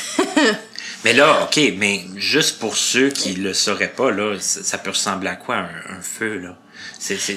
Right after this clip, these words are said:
Speaker 1: Ben,
Speaker 2: c'est
Speaker 1: écoute, un enfant qui refuse de travailler, un enfant qui pète les plombs parce qu'il est arrivé quelque chose à la récréation, euh,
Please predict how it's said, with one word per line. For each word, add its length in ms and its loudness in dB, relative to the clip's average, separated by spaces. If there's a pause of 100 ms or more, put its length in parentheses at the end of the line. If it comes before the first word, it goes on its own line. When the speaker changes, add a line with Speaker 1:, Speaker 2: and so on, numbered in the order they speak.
(120)
Speaker 1:
Ben, 120 4
Speaker 2:
c'est 60 -2
Speaker 1:
écoute, 300 2
un 360 2
enfant 320 0
qui 120 -8
refuse 320 -4
de 80 2
travailler, 1000 -2
un 320 -4 (200)
enfant 360 2
qui 520 -6
pète 220 2
les 160 0
plombs 580 2
parce 160 0
qu'il 120 0
est 40 -2
arrivé 220 2
quelque 180 -4
chose 200 4
à 80 2
la 100 4
récréation, 1120 2
euh, 460 4